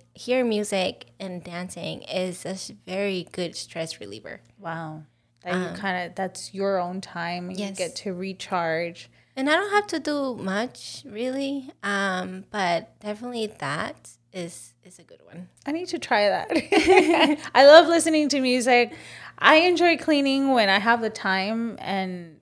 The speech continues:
Speaker 2: you know, when there's so much going on with the kids, it's, it's hard, and it
Speaker 1: Oh,
Speaker 2: makes
Speaker 1: yes.
Speaker 2: it, like, stressful to clean because you're making more mess. So
Speaker 1: Yeah.
Speaker 2: I definitely enjoy cleaning when there's no interruptions.
Speaker 1: Oh,
Speaker 2: That's,
Speaker 1: yes.
Speaker 2: that's definitely a good one.
Speaker 1: You should do that.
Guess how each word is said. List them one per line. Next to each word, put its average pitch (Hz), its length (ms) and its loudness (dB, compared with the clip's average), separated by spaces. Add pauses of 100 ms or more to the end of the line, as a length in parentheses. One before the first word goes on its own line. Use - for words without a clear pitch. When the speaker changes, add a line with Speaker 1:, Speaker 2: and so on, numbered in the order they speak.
Speaker 2:
you 202 140 -14
know, 196 120 -2
when 196 100 -4
there's 190 200 -6
so - 120 -6
much 196 200 -8
going 196 140 -6
on 190 140 -4
with 180 80 -8
the 180 60 -10
kids, 196 400 -6
it's, - 220 -14
it's - 180 -16
hard, - 320 -10
and 185 140 -8
it 185 80 -10
Speaker 1:
Oh, 226 40 -2
Speaker 2:
makes 185 240 -6
Speaker 1:
yes. 175 200 -4
Speaker 2:
it, - 40 -20 (480)
like, 170 180 -10
stressful - 760 -6 (180)
to - 160 -8
clean 185 680 -8
because 185 420 -6
you're 208 140 0
making 208 340 -4
more 208 180 0
mess. 156 480 -8
So 156 320 -4 (140)
Speaker 1:
Yeah. 156 140 -12 (200)
Speaker 2:
I 214 140 0
definitely 214 400 -4
enjoy 196 320 0
cleaning 185 400 -6
when 175 240 -6
there's 170 260 -8
no 185 240 -2
interruptions. - 840 -12 (100)
Speaker 1:
Oh, 180 120 -8
Speaker 2:
That's, 180 400 -8
Speaker 1:
yes. - 0 - (120)
Speaker 2:
that's - 320 -6
definitely 170 580 -4
a 101 80 -6
good - 220 -6
one. 101 180 -6
Speaker 1:
You - 80 0
should - 260 0
do - 80 -4
that. - 240 0